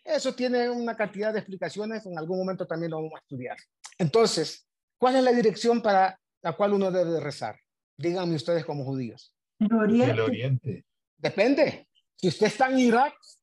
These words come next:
Speaker 1: es al occidente.
Speaker 2: Ah.
Speaker 1: Si usted está en el Líbano, es hacia el sur.
Speaker 2: Al Kotel.
Speaker 1: Si, si usted, si usted está en occidente, pues es al oriente. Pero en los Sidurim Sefaradim dice algo muy importante,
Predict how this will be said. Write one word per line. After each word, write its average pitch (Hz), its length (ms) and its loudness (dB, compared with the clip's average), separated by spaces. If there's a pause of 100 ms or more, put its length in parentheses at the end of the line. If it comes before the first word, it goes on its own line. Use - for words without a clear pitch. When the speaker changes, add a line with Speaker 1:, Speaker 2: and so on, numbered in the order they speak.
Speaker 1:
es 180 140 -4
al 202 100 0
occidente. 208 640 0
Speaker 2:
Ah. - 40 -20 (120)
Speaker 1:
Si - 160 -10
usted 190 160 -4
está 247 160 -2
en 262 100 0
el 240 80 0
Líbano, 311 480 0
es 214 100 -4
hacia 220 220 -4
el 190 80 -10
sur. 277 340 -6 (420)
Speaker 2:
Al 233 200 2
Kotel. 269 480 2
Speaker 1:
Si, 156 320 -12 (220)
si 196 160 -8
usted, 269 320 0 (420)
si 190 140 -8
usted 262 180 -4
está 240 640 -4 (300)
en 185 340 -2
occidente, 208 680 -4
pues 175 200 -10
es 156 100 -8
al 175 140 -2
oriente. 220 580 -4 (360)
Pero 226 240 0
en 202 60 0
los 214 140 -2
Sidurim 226 440 -4
Sefaradim 254 680 -6
dice 226 400 -8 (120)
algo 214 160 -4
muy 220 120 -4
importante, 208 680 -6